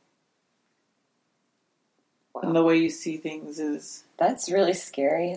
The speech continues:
Speaker 1: That sounds <laughs> so scary. Like you're a bat in a cave and you don't have echolocation?
Speaker 2: Yeah.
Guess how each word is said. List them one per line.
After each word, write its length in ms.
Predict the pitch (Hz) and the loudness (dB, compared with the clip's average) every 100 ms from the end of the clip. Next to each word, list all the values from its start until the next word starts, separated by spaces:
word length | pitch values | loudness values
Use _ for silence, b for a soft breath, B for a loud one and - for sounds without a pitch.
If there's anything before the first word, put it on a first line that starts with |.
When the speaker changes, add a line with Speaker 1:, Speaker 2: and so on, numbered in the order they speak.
| - | 0
Speaker 1:
That 140 | 156 | 0
sounds 420 | - 147 156 190 | 0 -4 -2 0
<laughs> 20 | 277 | 0
so 80 | |
scary. 460 | - - - 302 - - - _ - - - - - B B 190 B B B _ | 0 -2 -6 -8 -6 -8 -10 _ -12 -10 -14 -12 -14 B B -12 B B B _
Like 240 | 185 196 208 | 0 2 4
you're 200 | 202 196 | 4 6
a 20 | |
bat 280 | 185 156 - | 6 6 6
in 60 | |
a 120 | 190 180 | 2 2
cave 360 | - 165 170 | 2 2 4
and 160 | 175 165 | 2 0
you 80 | 156 | 0
don't 220 | 147 147 | 2 2
have 140 | 156 | 0
echolocation? 880 | 143 - 156 156 147 - - 185 185 - _ _ - | 0 0 2 2 0 -8 -4 -4 -4 -10 _ _ -12
Speaker 2:
Yeah. 280 | 185 165 | -8 -8